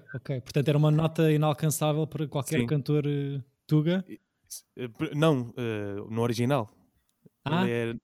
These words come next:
Speaker 2: ele é a última nota do original.
Speaker 1: Ok, do, do, do da Disney mesmo, do americano.
Speaker 2: Sim, sim, sim. Ele, ele faz daquele bobo que tá a contar a história, não é?
Speaker 1: Sim.
Speaker 2: No, na dobragem. E, e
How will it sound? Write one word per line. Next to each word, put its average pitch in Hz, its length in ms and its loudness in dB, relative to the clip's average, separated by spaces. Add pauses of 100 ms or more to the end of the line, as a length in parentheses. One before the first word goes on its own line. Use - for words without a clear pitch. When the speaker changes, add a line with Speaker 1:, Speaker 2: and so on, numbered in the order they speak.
(140)
Speaker 2:
ele 135 160 0
é 143 80 4
a 143 200 -2
última 160 400 6
nota 175 260 4
do 143 120 -2
original. 127 440 -2
Speaker 1:
Ok, 202 380 4
do, 180 640 4
do, 170 840 0
do 135 200 -2
da 135 80 2
Disney 165 280 2
mesmo, 156 260 0
do 135 80 0
americano. 139 300 0
Speaker 2:
Sim, 143 60 0
sim, 123 140 -6
sim. 113 220 -10 (240)
Ele, 127 200 -4
ele 131 100 4
faz 127 200 0
daquele 123 280 0
bobo 131 340 -2
que - 80 -20
tá 117 80 -6
a 110 40 -8
contar 113 260 -6
a - 20 -6
história, 135 360 -6 (260)
não 107 80 -8
é? 120 80 -4
Speaker 1:
Sim. 139 300 0
Speaker 2:
No, - 140 -12 (280)
na 113 80 -8
dobragem. 120 480 -4 (520)
E, 135 1080 -2
e - 100 -20